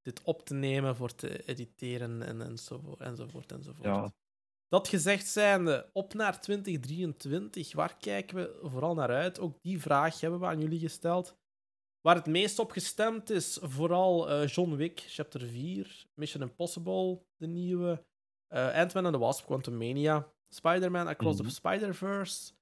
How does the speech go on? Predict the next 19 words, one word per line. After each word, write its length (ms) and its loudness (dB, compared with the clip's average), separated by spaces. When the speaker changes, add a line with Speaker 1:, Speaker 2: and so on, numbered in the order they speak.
Speaker 1:
The 80 -4
Little 200 8
Mermaid. 760 4
Wauw. 440 2
Speaker 2:
Wauw. 360 12
Speaker 1:
<laughs> 440 -6
Guardians 340 8
of 60 -2
the 180 4
Galaxy 520 4
volume 300 0
drie 500 -6
en 140 -8
Indiana 320 -4
Jones 400 -4
vijf 520 0
en 160 -6
The 180 -6
Dial 600 -2